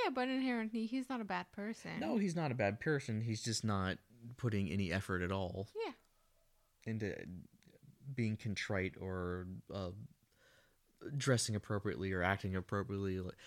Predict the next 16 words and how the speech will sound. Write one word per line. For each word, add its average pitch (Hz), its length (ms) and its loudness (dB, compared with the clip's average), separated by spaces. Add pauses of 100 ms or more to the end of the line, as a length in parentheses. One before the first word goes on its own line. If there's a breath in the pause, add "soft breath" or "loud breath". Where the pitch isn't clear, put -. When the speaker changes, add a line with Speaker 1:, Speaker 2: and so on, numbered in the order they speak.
(140 loud breath)
Speaker 2:
"Hey, 113 360 6
Father, 104 400 4
can 104 120 0
I 95 80 2
smoke 113 340 2
a 87 60 0
pipe?" 113 380 2 (100)
<laughs> - 0 - (880 loud breath)
Speaker 1:
Well, 415 160 4
I 381 40 0
mean, 359 320 0 (680)
what 302 140 4
is 294 140 -2
it 294 180 -6
to 277 120 -6
be 240 400 -6